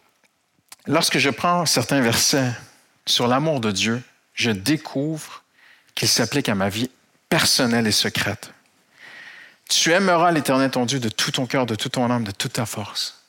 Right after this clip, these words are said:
dans le lieu secret. » Fais de l'Éternel tes délices.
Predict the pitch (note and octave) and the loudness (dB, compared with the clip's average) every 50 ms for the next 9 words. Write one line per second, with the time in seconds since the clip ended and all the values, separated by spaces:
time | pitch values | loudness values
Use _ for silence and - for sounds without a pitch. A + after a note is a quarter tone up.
0 | _ _ _ - _ _ _ _ _ _ _ _ _ - - A2 A2+ A2+ G#2+ F#2 | _ _ _ -20 _ _ _ _ _ _ _ _ _ -6 -2 0 0 0 0 0
1 | F#2 G#2+ - - G2+ - - - C3 A2 - - _ _ _ _ _ _ _ _ | 0 -2 -2 -2 -2 -4 -4 -4 -4 -6 -8 -14 _ _ _ _ _ _ _ _
2 | _ - - _ _ _ _ _ _ - - - - - - - - - - - | _ -20 -20 _ _ _ _ _ _ -20 -20 -20 -20 -20 -20 -20 -20 -20 -20 -14
3 | - - - - - - B3+ B3 F#3+ G3+ G3 F#3 E3+ F3 D#3+ - F3 D3 D3+ D#3+ | -8 -4 -4 -2 2 2 4 4 4 4 4 4 4 2 2 2 2 2 2 2
4 | D#3 C#3+ - - B2+ A2+ B2+ A2+ A2 A2 G#2+ - - - - - - - - - | 0 0 0 -2 0 0 2 2 2 2 2 2 2 2 0 0 -2 -4 -6 -8
5 | - | -14